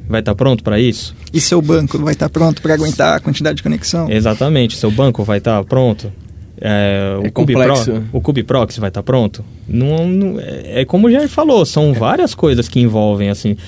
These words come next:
Speaker 1: Você só escalar a sua aplicação não vai resolver.
Speaker 4: E, e o tempo entre tudo isso estar pronto, né, e o começo dessas requisições ali que começaram a degradar,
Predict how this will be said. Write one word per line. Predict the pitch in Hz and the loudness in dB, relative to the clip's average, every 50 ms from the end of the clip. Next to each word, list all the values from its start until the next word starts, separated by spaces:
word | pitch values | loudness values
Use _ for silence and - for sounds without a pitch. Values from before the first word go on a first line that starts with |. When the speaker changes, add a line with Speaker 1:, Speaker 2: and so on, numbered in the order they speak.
| - - - - | -20 -20 -16 -10
Speaker 1:
Você | - 107 110 117 - 127 | -4 -2 -2 0 0 -2
só | 120 - - 135 - | -2 -2 0 0 0
escalar | 247 - - 233 180 151 143 | 0 0 0 0 0 2 0
a | |
sua | 135 - 131 113 | 0 0 -2 -2
aplicação | - 135 120 - - 107 - - - 110 120 175 233 | -2 -2 -4 -2 -2 -4 -4 -2 -2 0 0 2 2
não | 226 180 127 | 2 2 2
vai | 101 101 107 | 0 0 0
resolver. | 127 160 180 214 226 196 135 101 95 95 - - - - - | 0 0 0 0 0 0 0 0 -2 -4 -8 -16 -10 -4 0
Speaker 4:
E, | 131 131 127 - - - | 2 2 0 0 -2 0
e | 135 135 | 2 2
o | 156 | 2
tempo | 160 - - 147 143 151 147 143 143 - 139 127 120 - - - - | 2 0 0 0 2 2 2 2 0 2 2 2 2 2 -2 -6 -4
entre | - 127 135 156 175 185 185 - 185 175 180 175 165 | -2 0 2 4 2 2 2 0 0 2 2 2 2
tudo | 160 - - 180 208 208 220 202 | 2 2 2 2 2 4 4 4
isso | 185 180 175 - - | 4 4 2 2 0
estar | 151 - - - 143 135 135 | -2 -2 0 -2 0 0 0
pronto, | - - 131 120 120 127 139 156 170 170 170 - 190 190 185 180 170 170 - | 0 0 2 2 2 4 4 4 2 2 2 2 2 4 4 4 2 0 0
né, | 156 143 131 143 156 165 - | -2 0 0 0 -2 -2 0
e | 143 | 0
o | 147 143 | 0 2
começo | 143 - 156 143 139 139 156 190 - - 190 | 2 2 2 4 4 4 4 2 2 0 2
dessas | 175 175 170 - - 170 - | 2 2 2 2 2 0 2
requisições | 160 151 - - 151 147 147 147 143 - 143 139 143 131 139 | 0 0 2 2 2 2 2 0 0 2 2 2 2 2 2
ali | 127 123 131 135 | 0 2 0 0
que | 123 - | 0 0
começaram | - 147 147 143 - - 143 135 | -2 0 0 0 0 0 0 2
a | 135 | 2
degradar, | 139 143 135 135 131 131 135 123 117 113 104 101 127 - | 2 2 2 2 2 0 0 0 0 0 -2 -2 -6 -8